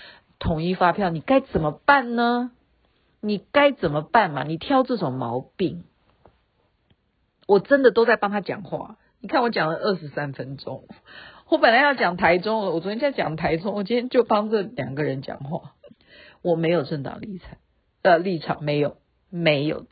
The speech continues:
再次强调，没有。可是我们看事情不能就是说只看人家啊，我要爆料，我，我有照片啊，然后我就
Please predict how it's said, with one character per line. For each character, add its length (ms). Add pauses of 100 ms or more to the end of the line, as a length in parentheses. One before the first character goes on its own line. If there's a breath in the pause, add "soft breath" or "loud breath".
再 260
次 380
强 340
调， 260 (100)
没 360
有。 240 (280 soft breath)
可 140
是 100
我 120
们 260 (160)
看 220
事 160
情 180
不 140
能 300
就 120
是 60
说 120
只 200
看 200
人 140
家 180 (380 loud breath)
啊， 240
我 80
要 80
爆 260
料， 300
我， 260
我 160
有 80 (220)
照 160
片 300
啊， 200
然 140
后 200
我 140
就 280